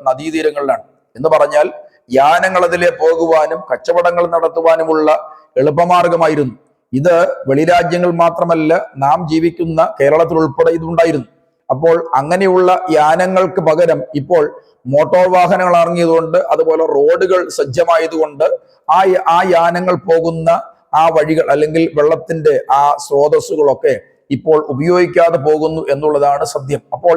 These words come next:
ഞാൻ പറഞ്ഞ പഴയ കാലത്തെ പട്ടണങ്ങളെല്ലാം വികസിച്ചിരുന്നത് ഈ പറയുന്ന, ആ, എന്താ, ഈ ജല ഉണ്ടായിരുന്ന അല്ലെങ്കിൽ യാത്രയ്ക്ക് അന്ന് ഉപയോഗിച്ചിരുന്ന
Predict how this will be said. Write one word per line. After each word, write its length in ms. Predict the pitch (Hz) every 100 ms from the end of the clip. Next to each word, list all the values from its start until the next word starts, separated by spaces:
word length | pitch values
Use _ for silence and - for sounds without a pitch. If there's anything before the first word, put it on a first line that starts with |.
| 160
ഞാൻ 100 | 160
പറഞ്ഞ 140 | 175 165
പഴയ 380 | - 135 151 190
കാലത്തെ 560 | 185 180 185 180 139 123 - _ -
പട്ടണങ്ങളെല്ലാം 760 | 131 - 180 190 185 170 180 175
വികസിച്ചിരുന്നത് 800 | 151 165 180 156 165 165 160 165 - - _ 131
ഈ 100 | 175 175
പറയുന്ന, 480 | 185 170 165 160 156 165 - - _ -
ആ, 60 | 143 147 147 151 -
എന്താ, 240 | 143 120 - 135
ഈ 280 | 135 127
ജല 300 | 120 143 175 185 - - 151
ഉണ്ടായിരുന്ന 520 | 151 156 156 151 151
അല്ലെങ്കിൽ 340 | 147 151 165 208 - _ _ 123
യാത്രയ്ക്ക് 640 | 135 156 180 175 175 151 - -
അന്ന് 440 | 139 165 147 - 123
ഉപയോഗിച്ചിരുന്ന 640 | 143 156 151 160 147 151